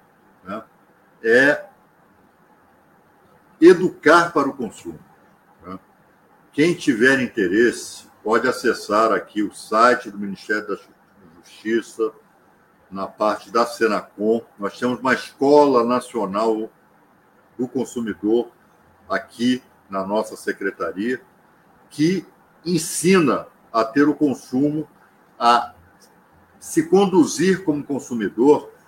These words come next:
de forma racional, de forma a que não se encaminhe para a ruína, né? De forma a ter uma relação de consumo,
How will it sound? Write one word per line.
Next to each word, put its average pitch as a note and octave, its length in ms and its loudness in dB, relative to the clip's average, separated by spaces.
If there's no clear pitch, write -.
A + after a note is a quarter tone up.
de - 80 -18
forma D3 480 2
racional, B2 800 0
de G#2 120 -6
forma D3 640 0
a A#2+ 120 0
que C3 300 -6
não C#3+ 160 -2
se - 160 -8
encaminhe C#3 480 -2
para D3 200 0
a - 40 2
ruína, B2+ 560 -4
né? F#2 140 -14
De A2+ 140 -6
forma D#3 800 0
a C3 140 0
ter D#3+ 400 6
uma D3 200 2
relação C3 600 0
de B2 100 -14
consumo, A2+ 720 -4